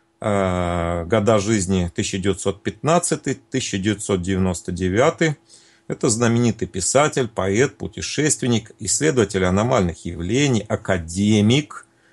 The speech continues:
почетный академик, э, там, кучи академий, и в том числе, э, рана.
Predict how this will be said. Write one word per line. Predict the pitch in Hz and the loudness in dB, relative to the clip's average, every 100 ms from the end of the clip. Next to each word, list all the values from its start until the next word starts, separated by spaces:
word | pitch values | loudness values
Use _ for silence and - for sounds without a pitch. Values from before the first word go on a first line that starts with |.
| _ _ - | _ _ -6
почетный | 95 - - 147 143 110 | -6 -4 0 0 2 0
академик, | 104 101 95 98 92 - | 0 0 2 2 0 -2
э, | - 95 92 90 85 | -4 -2 -2 -2 -4
там, | - 92 | -10 -16
кучи | - 117 - 95 87 87 | -4 -2 -2 -6 -6 -8
академий, | 87 98 - 90 92 143 160 147 131 110 95 95 95 95 | -8 -12 -10 -6 0 2 4 4 4 4 2 2 2 0
и | |
в | 95 | 0
том | 120 | 0
числе, | 95 - 95 92 | 0 -2 2 2
э, | 87 - 90 87 87 85 85 - - - 95 | 2 0 0 2 2 0 -2 -6 -8 -6 -4
рана. | 92 104 113 143 160 | 0 2 4 4 2